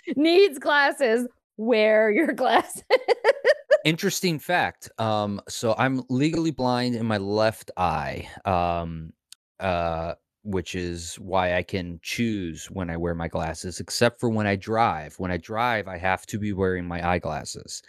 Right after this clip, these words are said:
Speaker 2: Now, I also have a motorcycle license. And if I get pulled over on a motorcycle,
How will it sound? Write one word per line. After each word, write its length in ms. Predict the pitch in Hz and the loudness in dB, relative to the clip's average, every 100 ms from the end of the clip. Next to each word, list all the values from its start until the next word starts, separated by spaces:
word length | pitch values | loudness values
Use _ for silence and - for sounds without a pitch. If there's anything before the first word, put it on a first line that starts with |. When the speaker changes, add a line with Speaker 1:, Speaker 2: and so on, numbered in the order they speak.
| _ - | _ -12
Speaker 2:
Now, 520 | 92 113 101 - 50 _ _ _ _ | -2 0 0 -4 -16 _ _ _ _
I 120 | - 92 | -4 0
also 280 | 120 151 147 | 0 0 -2
have 120 | 127 | -2
a 40 | 113 | -2
motorcycle 760 | 110 123 127 127 - 92 92 | -2 0 0 0 -2 -6 -6
license. 500 | 90 82 - 80 78 - _ _ - | -8 -8 -10 -12 -14 -18 _ _ -6
And 160 | 98 95 | -2 0
if 120 | 101 | 0
I 80 | 104 | 0
get 200 | 107 - | 0 -2
pulled 260 | 117 107 | -4 -2
over 260 | 113 107 117 | -2 0 0
on 140 | 104 | 0
a 20 | 104 | -2
motorcycle, 800 | 107 131 131 101 85 85 90 | -2 -2 0 -4 -4 -2 -4